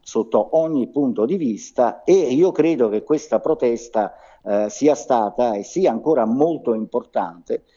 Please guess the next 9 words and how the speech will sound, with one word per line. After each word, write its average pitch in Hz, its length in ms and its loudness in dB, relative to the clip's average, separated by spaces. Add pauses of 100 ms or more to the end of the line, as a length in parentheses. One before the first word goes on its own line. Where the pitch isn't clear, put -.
(300)
però, 185 320 4
eh, 113 100 -8
l'importante 139 1080 -6
e 104 360 -6
decisivo 143 800 2
è 123 240 2
che 127 480 -2
rimanga 120 580 -2
soprattutto 110 960 -4